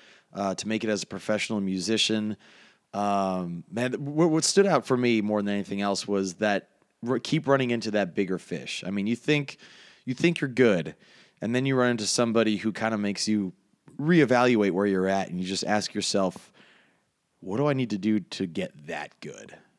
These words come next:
And that can both be a humbling and a motivating experience at the same time, which, you know, if you have, if you're passionate about something, you wanna be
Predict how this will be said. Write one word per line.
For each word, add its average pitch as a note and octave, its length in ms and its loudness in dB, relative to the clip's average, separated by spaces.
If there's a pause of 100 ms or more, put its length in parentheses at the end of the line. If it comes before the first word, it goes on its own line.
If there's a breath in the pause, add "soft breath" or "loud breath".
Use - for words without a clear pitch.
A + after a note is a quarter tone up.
(120)
And F2+ 600 -6
that G#2 220 0
can G#2 160 -6
both G#2 300 0
be G#2 220 0
a F2 100 -4
humbling A2+ 760 0
and G2 200 -4
a G2 100 2
motivating F#2+ 720 0 (680 soft breath)
experience G#2+ 680 0
at A2+ 120 0
the G2+ 80 -8
same G#2+ 340 0
time, F#2+ 540 0
which, G2 520 -2
you A2 100 -6
know, F#2+ 180 0
if F#2 180 -4
you A#2 260 4
have, A2 340 0 (140)
if B2 160 -8
you're B2 100 0
passionate A#2 480 0
about F#2 240 -2
something, F#2+ 400 -2
you G2 120 0
wanna G#2+ 220 0
be G2 240 0